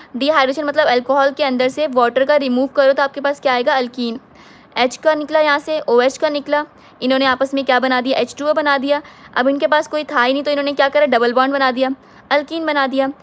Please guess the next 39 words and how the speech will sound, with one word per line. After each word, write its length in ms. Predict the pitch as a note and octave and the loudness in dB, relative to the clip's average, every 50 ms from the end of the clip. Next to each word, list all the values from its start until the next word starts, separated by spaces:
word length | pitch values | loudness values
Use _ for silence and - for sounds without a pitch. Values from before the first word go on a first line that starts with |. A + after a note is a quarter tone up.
| - - - - - - | -20 -20 -20 -20 -12 -6
तो 60 | C#4+ | -4
in 160 | C4 C#4 D4 D#4 | -2 -2 -2 0
short 220 | - E4+ D#4+ D#4+ | 2 2 4 4
अगर 160 | D4 C#4+ D4+ | 4 2 2
मैं 100 | D4 D4 | 2 2
आपको 160 | C#4+ C#4+ - | 0 0 -2
एक 100 | D#4 D4 | -4 -2
question 280 | - C#4 C#4 - D4 C#4 | -2 -2 -2 -2 -2 0
देती 220 | C#4 B3+ B3+ C4 | 0 0 0 0
हूँ 160 | C4+ D4 D#4+ - - - - - - - - - | -4 -4 -6 -8 -14 -20 -20 -20 -20 -20 -8 -4
कि 60 | C#4 | -2
अगर 200 | B3+ B3+ B3+ D4 | 0 2 2 2
आपके 220 | C#4+ C#4+ C#4 - D4 | 2 0 0 0 0
पास 280 | C4+ C#4 C#4+ D4+ - | 0 0 0 0 0
आता 200 | C4+ A#3+ C4 B3+ | 0 0 0 0
है 260 | C4 C#4+ C4+ C#4 D4+ F4 - _ _ - - _ - - - - - - | 0 0 0 -2 -2 -4 -8 _ _ -20 -20 _ -20 -20 -20 -12 -8 -6
ethyl 540 | C4+ B3+ - D4+ C#4+ B3 B3 B3 C#4 C#4+ C#4 | -6 -4 -2 0 2 4 4 4 4 4 2
alcohol 560 | B3 A#3+ - A3 B3 C#4 C4 C4 C#4+ F4+ F#4 - - - - | 0 0 0 0 2 4 4 2 2 0 -6 -14 -18 -20 -18
से 180 | - - D#4+ D#4+ | -12 -8 -8 -4
क्या 220 | - E4 D4 C#4 | 0 2 4 4
बनेगा, 340 | C4 C4+ B3 A#3 A#3 A3 C4 | 4 2 0 0 -2 -2 -2
Ethyl 380 | C4+ C4 D#4+ D4+ B3 B3+ C#4 C4+ | -2 -2 0 0 0 2 2 0
alcohol 500 | B3+ B3+ - B3 C#4 C4 B3+ C#4+ E4 - - - - - - - - - | 0 0 0 0 2 2 0 -2 -4 -8 -16 -20 -20 -20 -20 -18 -12 -8
की 100 | D4+ C4 | -6 -4
dehydration 760 | A3 C4+ C#4 D#4 E4 C#4 C#4 C4+ A#3+ B3+ A#3+ B3 D4+ C#4 | -2 -2 -2 0 2 2 2 4 4 2 2 2 0 -2
करने 240 | C4+ C#4+ C4+ C4 C4+ | 0 0 0 0 0
से 120 | C#4 D4 C4+ | -2 -4 -4
क्या 240 | - D4 C4 B3 | 0 0 2 2
बनेगा, 380 | A#3+ B3 A#3+ A#3 A3+ G#3 G#3+ B3 C#4 - - - - - - - - - | 2 0 0 -2 -2 -4 -4 -6 -8 -14 -20 -20 -20 -20 -20 -20 -16 -12
ठीक 140 | - C#4 C4 | -8 -2 0
है, 200 | D4+ C#4+ C4 C4 - - - - - - - - - - - - - - - - - - - - - - - - - - A#3+ | 0 0 0 -2 -8 -12 -20 -20 -20 -20 -20 -20 -20 -20 -20 -20 -20 -20 -20 -20 -20 -20 -20 -20 -20 -20 -20 -20 -12 -8 -8
Ethyl 380 | C4+ B3+ D4 C#4 B3+ C4 C4+ | -6 -2 0 2 2 4 4
alcohol 360 | C#4 C#4+ C#4 C4+ C#4+ C4+ B3+ | 2 2 2 4 4 4 4
के 120 | B3+ D4+ D#4 | 2 0 -2
dehydration 480 | B3 C4 C#4+ C#4 B3+ B3+ B3+ D4+ C4+ | 0 0 2 2 2 0 0 -2 -2
करने 200 | C4+ C#4 C4 C4+ | -2 -2 -2 -2
से 100 | C#4+ D#4 | -4 -4
क्या 200 | C4+ - C4 A#3+ A#3+ | -4 -2 -2 -2 0
बनेगा, 380 | A#3+ B3+ B3+ B3 A#3+ C4+ E4 | 0 -2 -2 0 0 0 0